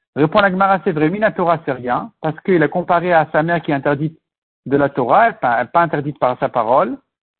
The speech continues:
Comme on a vu, c'est pas un neder. Midera Banan, il faudrait quand même qu'il annule le neder pour pas qu'il s'habitue à faire des nedarim sur sa femme. Deuxième réponse, un Talmid Chacham n'a pas besoin de s'annuler le neder,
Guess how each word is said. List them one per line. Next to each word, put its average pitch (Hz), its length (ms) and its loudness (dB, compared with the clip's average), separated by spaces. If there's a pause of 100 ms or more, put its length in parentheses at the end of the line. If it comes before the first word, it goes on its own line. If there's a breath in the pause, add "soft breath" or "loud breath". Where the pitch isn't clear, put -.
(220)
Comme 185 180 0
on 180 60 -2
a 170 60 0
vu, 170 180 -2
c'est 156 80 -2
pas 151 140 0
un 139 60 0
neder. 127 340 0 (480)
Midera 220 340 2
Banan, 202 240 -2
il 220 80 -8
faudrait 214 260 -2
quand 214 80 0
même 208 140 0
qu'il 190 140 -2
annule 196 160 0
le 190 80 0
neder 180 240 0
pour 190 120 -4
pas 202 100 -2
qu'il 175 120 -6
s'habitue 156 320 -2
à 175 60 0
faire 175 160 0
des 160 60 -2
nedarim 156 340 0
sur 147 140 -10
sa 127 120 -4
femme. 101 240 -6 (1120)
Deuxième 180 300 4
réponse, 208 400 4 (100)
un 160 120 0
Talmid 214 280 0
Chacham 208 340 0
n'a 185 100 -4
pas 190 100 2
besoin 175 320 -2
de 147 260 0
s'annuler 151 300 0
le 135 100 0
neder, 123 360 0